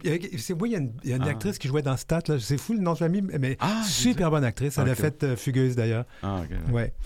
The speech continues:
Speaker 2: Alors, maître absolu de la France et symbole du faste royal, Louis quatorze cache aussi un florilège d'anecdotes peu reluisantes. De ses habitudes d'hygiène douteuses à ses caprices les plus extravagants, découvrons des faits véridiques, drôles et parfois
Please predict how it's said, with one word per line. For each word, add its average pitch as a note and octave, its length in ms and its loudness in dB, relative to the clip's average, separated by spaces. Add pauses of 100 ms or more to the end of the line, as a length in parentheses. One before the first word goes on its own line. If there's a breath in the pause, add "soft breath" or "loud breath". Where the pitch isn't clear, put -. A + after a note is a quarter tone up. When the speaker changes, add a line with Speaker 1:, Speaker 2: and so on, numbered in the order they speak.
(360 loud breath)
Speaker 2:
Alors, D#3+ 460 6
maître F#3 320 4
absolu D#3 360 4
de C3+ 60 -2
la G#2+ 120 4
France E3 420 0
et G#2 40 0
symbole C3+ 440 2
du D#2+ 140 -4
faste - 300 -2
royal, F2+ 640 -2
Louis A2+ 180 -4
quatorze A#2+ 440 -2
cache - 300 -6
aussi B2+ 320 -6 (300 loud breath)
un E2 120 -2
florilège G#2 540 0
d'anecdotes E2 580 -4 (140)
peu E3+ 220 2
reluisantes. D2+ 680 -6 (600 soft breath)
De D3+ 260 4
ses D3+ 320 2
habitudes C#3 600 -2
d'hygiène A2 560 0
douteuses A#2 680 -2 (260 loud breath)
à A2 120 -2
ses B2 180 0
caprices A#2+ 420 -2
les G2+ 80 0
plus E2+ 160 -6
extravagants, F#2 640 -2 (480 loud breath)
découvrons C3+ 560 0
des F#2+ 320 0
faits - 340 2
véridiques, C#3 540 0
drôles B2 300 0
et A#2 40 -2
parfois C3+ 520 -4